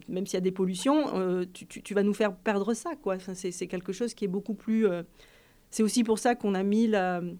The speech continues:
la, la, la chanson de flamenco à la, à la,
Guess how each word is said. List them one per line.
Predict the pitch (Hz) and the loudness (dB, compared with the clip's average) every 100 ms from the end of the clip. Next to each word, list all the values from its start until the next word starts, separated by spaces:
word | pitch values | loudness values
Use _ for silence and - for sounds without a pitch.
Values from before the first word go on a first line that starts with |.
| - _ _ - _ - | -16 _ _ -20 _ -8
la, | 175 | -6
la, | - 190 | -2 -2
la | - 185 | 0 -2
chanson | 196 208 233 | 0 -2 0
de | 233 | 0
flamenco | 202 214 208 220 220 208 | 2 2 2 2 2 2
à | 190 | 2
la, | 180 | 0
à | 180 - 180 | -2 -4 -4
la, | 175 165 | -4 -6